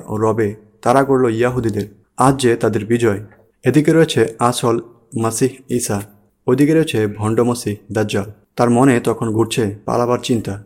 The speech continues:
উপায় একটা আছে, আছে এয়ারপোর্ট, ভ্যান গরিয়ন আন্তর্জাতিক এয়ারপোর্ট, মাত্র কয়েক কিলোমিটার। ওখানে তার ব্যক্তিগত বিমান আছে,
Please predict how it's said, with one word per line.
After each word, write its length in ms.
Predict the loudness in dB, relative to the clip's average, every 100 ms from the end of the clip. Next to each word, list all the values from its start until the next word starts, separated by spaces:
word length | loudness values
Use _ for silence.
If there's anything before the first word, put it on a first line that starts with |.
| _
উপায় 240 | 2 4 4
একটা 260 | 2 0
আছে, 280 | -2 -2 -10 -12 _ _
আছে 340 | -8 -6 -4 -2
এয়ারপোর্ট, 680 | -2 -2 -4 -4 -8 -14 -4
ভ্যান 220 | 0 2
গরিয়ন 440 | 2 4 4 2 -4
আন্তর্জাতিক 680 | -8 -6 -6 -4 -4 -6 -6
এয়ারপোর্ট, 460 | -6 -4 -4 -6 -12 -6
মাত্র 340 | -2 0 2 0
কয়েক 300 | 2 0 0
কিলোমিটার। 440 | -2 -2 -4 -8 -14 _ _ _ _ _ 0
ওখানে 380 | 2 4 2 2
তার 160 | 0
ব্যক্তিগত 460 | 0 0 0 0 0
বিমান 320 | 0 2 2
আছে, 300 | 0 -4 -12